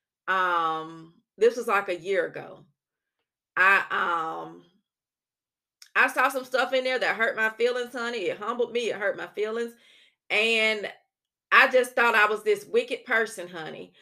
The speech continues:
So, child, I closed my Bible and I cried. <laughs>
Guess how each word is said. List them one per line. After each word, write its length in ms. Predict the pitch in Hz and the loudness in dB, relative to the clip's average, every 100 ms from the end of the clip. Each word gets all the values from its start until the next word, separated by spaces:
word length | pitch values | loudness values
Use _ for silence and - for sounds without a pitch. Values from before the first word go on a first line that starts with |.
| _ - | _ -18
So, 640 | - 220 214 202 208 202 | 0 6 8 8 6 2
child, 400 | - 254 269 262 | 0 4 6 6
I 80 | 240 | 4
closed 380 | 226 254 247 233 | 2 2 2 2
my 140 | 180 | 0
Bible 640 | 170 214 254 277 320 339 339 _ _ _ _ - _ _ _ _ 190 | 2 2 4 4 0 -8 -16 _ _ _ _ -20 _ _ _ _ -4
and 180 | 196 | 2
I 140 | 208 226 | 4 4
cried. 920 | - 262 262 262 269 277 277 294 277 269 277 | 0 4 6 6 6 4 2 0 -4 -6 -6
<laughs> 100 | - | -8